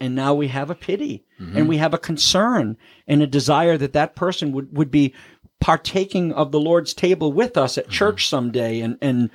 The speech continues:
Speaker 1: loving Jesus like we love him. That,
Speaker 2: Somebody
Speaker 1: that's the work
Speaker 2: very
Speaker 1: of the
Speaker 2: pop-,
Speaker 1: Spirit.
Speaker 2: somebody very s-, famous said something. He said, um, "Love never fails."
Speaker 1: Yeah.
Speaker 2: Remember who said, who said that?
Speaker 1: Who was that? I don't know
Speaker 2: Yeah,
Speaker 1: who,
Speaker 2: some
Speaker 1: but
Speaker 2: guy.
Speaker 1: he
Speaker 2: He's some guy in the Bible said that.
Speaker 1: <laughs>
Speaker 2: And you think about it, if we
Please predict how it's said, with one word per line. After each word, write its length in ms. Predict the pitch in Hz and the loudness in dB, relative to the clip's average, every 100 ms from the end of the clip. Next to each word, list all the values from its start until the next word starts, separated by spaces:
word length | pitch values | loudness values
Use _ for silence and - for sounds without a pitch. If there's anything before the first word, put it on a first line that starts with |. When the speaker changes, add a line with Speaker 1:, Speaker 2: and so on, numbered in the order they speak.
| - 143 | -6 0
Speaker 1:
loving 460 | 139 175 170 165 | 4 4 4 2
Jesus 440 | 135 185 160 160 156 | 2 0 -2 -2 -2
like 180 | 151 | -2
we 120 | 185 233 | -4 -4
love 260 | 143 107 | -4 -4
him. 300 | 113 - 127 _ _ _ - | -8 -14 -18 _ _ _ -10
That, 220 | - - - _ | -8 -8 -12 _
Speaker 2:
Somebody 340 | - 247 320 330 | -4 0 4 4
Speaker 1:
that's 80 | 220 | 4
the 40 | |
work 40 | 233 | 2
Speaker 2:
very 80 | 196 | 2
Speaker 1:
of 80 | |
the 60 | 156 | 2
Speaker 2:
pop-, 100 | 190 | 0
Speaker 1:
Spirit. 260 | 254 233 - | 2 0 0
Speaker 2:
somebody 300 | 294 330 240 | 0 0 2
very 240 | 220 185 | 4 2
s-, 160 | 117 - | 0 -4
famous 420 | - 160 120 98 | -4 -2 -2 -4
said 240 | - 123 | -4 -4
something. 360 | - 123 - 107 | -4 -4 -6 -8
He 80 | 117 | -6
said, 280 | - 160 | -2 2
um, 260 | 135 123 107 _ _ - _ - | 2 0 -2 _ _ -20 _ 0
"Love 220 | 190 196 | 2 4
never 240 | 202 156 | 2 0
fails." 640 | - - 107 71 - - - _ | 0 2 2 -2 -8 -12 -14 _
Speaker 1:
Yeah. 460 | - - - - - - | -20 -18 -18 -12 -12 -2
Speaker 2:
Remember 240 | 262 320 | 2 2
who 60 | 302 | 2
said, 180 | 254 | 0
who 80 | 285 | -2
said 240 | - 156 131 | -2 -6 -6
that? 160 | 214 | -4
Speaker 1:
Who 80 | 214 | -2
was 280 | 180 170 123 | 0 0 0
that? 140 | 107 | 0
I 80 | 127 | 0
don't 140 | 131 123 | 2 2
know 60 | |
Speaker 2:
Yeah, 100 | 143 135 | 4 2
Speaker 1:
who, 60 | |
Speaker 2:
some 80 | 226 | 2
Speaker 1:
but 80 | 208 | 2
Speaker 2:
guy. 100 | 165 139 - - - | 2 0 -2 -16 -4
Speaker 1:
he 80 | 285 | -2
Speaker 2:
He's 100 | 262 | 0
some 160 | 269 202 | -2 0
guy 140 | 185 | 0
in 60 | 143 | -2
the 60 | |
Bible 280 | 131 123 110 | -2 -2 0
said 220 | 170 107 | 0 0
that. 320 | 170 - 156 - | -2 0 -4 -4
Speaker 1:
<laughs> 400 | 143 - - - | -8 -8 -8 0
Speaker 2:
And 120 | 233 | 2
you 60 | 247 | 2
think 180 | 294 247 | 2 0
about 140 | 175 | 0
it, 60 | 160 | 0
if 140 | 143 | 0
we 420 | 247 269 262 214 | 0 0 0 -4